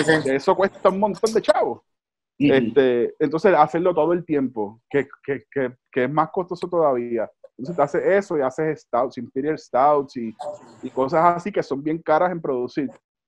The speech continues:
Speaker 2: Este, entonces, yo creo que a la vez también, en Puerto Rico eso nunca ha sido prevalente, porque aquí la gente todavía quiere probar de todo.
Speaker 3: Sí.
Speaker 2: <clears throat> Y yo creo que en Estados Unidos,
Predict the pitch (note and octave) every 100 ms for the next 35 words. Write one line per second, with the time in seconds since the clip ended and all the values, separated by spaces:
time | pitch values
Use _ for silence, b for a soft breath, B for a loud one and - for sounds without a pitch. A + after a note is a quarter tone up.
0 | _ - B2+ C3 - C3 C#3+ D#3 G3+ F3
1 | F3 G#3 G#3 D#3+ C#3+ C#3 F#3+ - F#3+ F3+
2 | F#3 G3 D#3 C#3+ - - C#3 _ _ -
3 | C#3+ C3+ D3 D3 D3+ D3+ F3+ G3+ G3 G3
4 | F#3+ - G3+ G3+ G3 F3+ F#3+ G3 E3+ D#3
5 | C3 C3 C#3+ E3 E3 F3 E3+ D#3+ E3 -
6 | E3 D#3+ D#3+ E3 E3+ D#3 A#2+ E3 _ _
7 | _ - C3 G#2+ - - _ _ _ _
8 | _ _ - - - - D#4 - A3 E3+
9 | - _ _ _ E3+ E3+ F3+ G#3 G#3+ F#3
10 | E3+ - F3 G3+ G3+ A3 A3+ G#3 E3 D#3+
11 | _